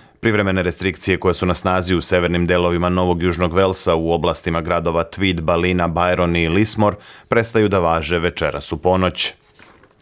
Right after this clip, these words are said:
A jedan muškarac u četrdesetim godinama nalazi se u kritičnom stanju nakon što je zbog simptoma kovida prebačen iz karantina u bolnicu u Adelaidu. Vlasti u Južnoj Australiji smatraju da je ovaj povratnik iz inostranstva zaražen južnoafričkim sojem korone,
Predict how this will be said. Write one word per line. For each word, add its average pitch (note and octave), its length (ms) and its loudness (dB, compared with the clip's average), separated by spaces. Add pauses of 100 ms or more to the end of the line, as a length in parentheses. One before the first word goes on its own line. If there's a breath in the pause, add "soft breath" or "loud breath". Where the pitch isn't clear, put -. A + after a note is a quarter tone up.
(540 loud breath)
A A2 120 0
jedan A2 280 4
muškarac G#2+ 540 2
u G2 100 4
četrdesetim G2 640 0
godinama G2+ 400 2
nalazi G2+ 360 0
se G2 160 2
u F#2+ 80 4
kritičnom G2+ 520 0
stanju G2 340 0
nakon F#2 320 0
što - 200 0
je F2+ 100 6
zbog E2 220 -2
simptoma F#2+ 420 0
kovida G2 400 0
prebačen G2 520 0
iz F2 120 0
karantina G2 680 0
u B2+ 140 2
bolnicu F2+ 500 2
u F#2 60 2
Adelaidu. F#2 480 0 (420 loud breath)
Vlasti G2+ 360 0
u F#2+ 40 2
Južnoj F#2+ 260 2
Australiji G2 460 0
smatraju F#2+ 460 0
da F#2 80 2
je F#2 60 4
ovaj F2+ 140 4
povratnik F#2 540 0
iz F2 120 -2
inostranstva F2+ 580 0
zaražen F#2 480 2
južnoafričkim F2+ 760 0
sojem E2+ 320 0
korone, G2 500 0